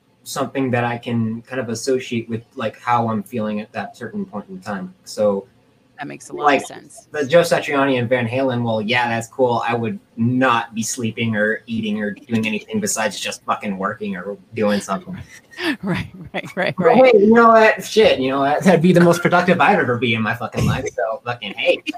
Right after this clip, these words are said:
Speaker 1: why not?
Speaker 2: <laughs> That's it. No, but I like that. So you're, you're choosing an album that gives you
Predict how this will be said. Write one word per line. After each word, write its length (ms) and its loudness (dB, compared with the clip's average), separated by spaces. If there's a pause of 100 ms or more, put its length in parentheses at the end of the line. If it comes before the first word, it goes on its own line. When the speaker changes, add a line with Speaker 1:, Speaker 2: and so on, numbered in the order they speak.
(200)
Speaker 1:
why 140 -4
not? 1200 -4
Speaker 2:
<laughs> 120 -18
That's 260 0
it. 180 0 (260)
No, 220 6
but 120 4
I 100 6
like 240 0
that. 180 2
So 100 -2
you're, 220 -2
you're 140 -6
choosing 480 -6
an 80 -10
album 500 -2
that 240 -6
gives 400 -8
you 400 -10